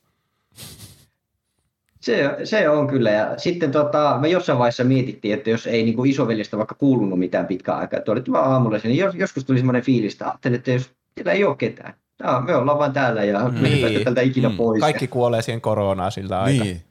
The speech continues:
Speaker 4: Joku
Speaker 3: Siinä
Speaker 1: Niin. Että
Speaker 4: Totta. Tai joku
Speaker 1: pelottavaa.
Speaker 4: zombihyökkäys alkanut maailmassa ja te
Speaker 3: Niin.
Speaker 4: ootte vaan siellä talossa. Tuleeko siellä semmosia ajatuksia? Mitä maailmassa tapahtuu? Yhtäkkiä ei oo ihmisiä enää olemassa ja te ootte ainoat ihmiset.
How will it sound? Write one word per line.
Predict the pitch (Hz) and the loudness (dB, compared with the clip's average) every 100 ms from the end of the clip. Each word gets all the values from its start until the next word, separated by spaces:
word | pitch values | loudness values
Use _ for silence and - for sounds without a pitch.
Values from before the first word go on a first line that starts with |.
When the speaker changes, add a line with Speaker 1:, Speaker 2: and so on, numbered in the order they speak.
| _ _ _ | _ _ _
Speaker 4:
Joku | 120 127 | -6 0
Speaker 3:
Siinä | 190 139 | 2 2
Speaker 1:
Niin. | 104 120 123 - _ - | 2 -2 -4 -12 _ -10
Että | 104 98 | -6 -6
Speaker 4:
Totta. | - - 65 _ _ | -8 -14 -18 _ _
Tai | 110 | -4
joku | 110 | -2
Speaker 1:
pelottavaa. | 113 113 92 - 127 | -2 0 -2 0 0
Speaker 4:
zombihyökkäys | 107 87 87 85 - 90 85 | 0 -6 -8 -8 -8 -10 -8
alkanut | 87 87 85 85 | -8 -6 -8 -8
maailmassa | 92 87 85 85 - | -6 -6 -8 -12 -10
ja | 90 | -8
te | 85 | -6
Speaker 3:
Niin. | 120 120 104 | -4 0 0
Speaker 4:
ootte | 101 101 | 0 -2
vaan | 92 90 | -6 -4
siellä | 92 | -6
talossa. | 87 98 85 - 82 - | -6 -6 -6 -10 -12 -4
Tuleeko | 180 98 | -2 0
siellä | 95 | -2
semmosia | 95 92 95 | -4 -4 -4
ajatuksia? | 92 90 - - - _ | -4 -6 -8 -16 -18 _
Mitä | 139 156 147 | -6 -2 -2
maailmassa | 127 131 120 101 95 98 | 0 -2 -2 -4 -8 -10
tapahtuu? | 104 90 - 101 | -8 -8 -8 -6
Yhtäkkiä | 127 117 107 | -6 -4 -4
ei | 107 | -4
oo | |
ihmisiä | 104 98 92 85 | -6 -10 -10 -10
enää | 82 87 | -8 -8
olemassa | 90 87 - 87 | -6 -8 -8 -8
ja | |
te | 92 | -8
ootte | 85 | -8
ainoat | - 85 82 87 | -8 -8 -8 -10
ihmiset. | 87 92 - | -14 -14 -18